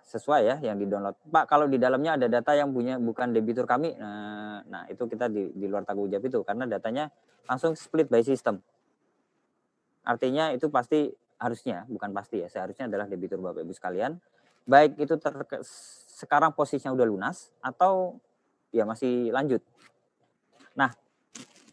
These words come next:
data yang tadi itu adalah di poin dua A, dua B, dan dua C. Saya zoom ya. Sorry.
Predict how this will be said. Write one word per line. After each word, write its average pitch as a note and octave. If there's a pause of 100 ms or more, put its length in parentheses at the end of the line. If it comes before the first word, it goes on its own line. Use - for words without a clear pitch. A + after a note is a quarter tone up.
(380)
data C#3
yang F3
tadi B2 (540)
itu D3
adalah D#3
di C#3
poin D3
dua A#2
A, A#2 (500)
dua A#2
B, C3+ (220)
dan D#3
dua C#3+
C. C3+ (1120)
Saya G2
zoom G#2
ya. B2+ (4000)
Sorry. F2